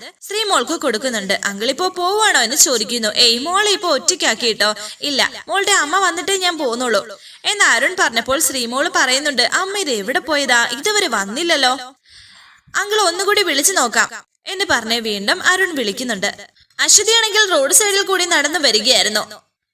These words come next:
വീണ്ടും അരുണിന്റെ കോൾ വന്നതും, "ആ ജയേഷാണ്," എന്ന് പറഞ്ഞ് വീണ്ടും ഫോൺ കട്ട് ചെയ്യുകയാണ്, ഏ, അശ്വതി. "അയ്യോ, മോളെ വീണ്ടും കട്ട് ചെയ്ത് കളഞ്ഞല്ലോ," എന്ന് അരുൺ മോളോട് പറഞ്ഞപ്പോൾ, "ഈ അമ്മ എന്താ ഇങ്ങനെ?"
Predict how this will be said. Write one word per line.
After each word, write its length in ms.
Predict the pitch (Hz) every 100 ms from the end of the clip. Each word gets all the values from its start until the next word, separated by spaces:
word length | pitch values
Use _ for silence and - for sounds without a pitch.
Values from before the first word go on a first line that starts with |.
| _
വീണ്ടും 400 | 294 370 370 370
അരുണിന്റെ 360 | 262 285 339 381
കോൾ 300 | 339 320 349
വന്നതും, 500 | 311 208 226 359 311 - -
"ആ 120 | 403 339
ജയേഷാണ്," 560 | 285 277 392 466 403
എന്ന് 320 | 262 - 277
പറഞ്ഞ് 360 | 302 254 220 254
വീണ്ടും 380 | 311 262 240 285
ഫോൺ 260 | 370 392
കട്ട് 300 | 381 330 302
ചെയ്യുകയാണ്, 580 | 403 415 381 311 294 202 349 - - -
ഏ, 180 | 247 254
അശ്വതി. 640 | - 240 - 220 233 226 240 - - - _
"അയ്യോ, 240 | 285 311 330
മോളെ 280 | 320 403
വീണ്ടും 320 | 403 320 339 359 311
കട്ട് 160 | 220
ചെയ്ത് 260 | 330 370 349
കളഞ്ഞല്ലോ," 500 | 294 214 240 269 254
എന്ന് 200 | 247 349
അരുൺ 280 | 359 359 349 370 - -
മോളോട് 380 | 302 359 403 403
പറഞ്ഞപ്പോൾ, 460 | 294 208 214 247 247
"ഈ 100 | 370
അമ്മ 340 | 381 214 247
എന്താ 260 | 370 311 277
ഇങ്ങനെ?" 720 | 226 220 330 294 226 233 226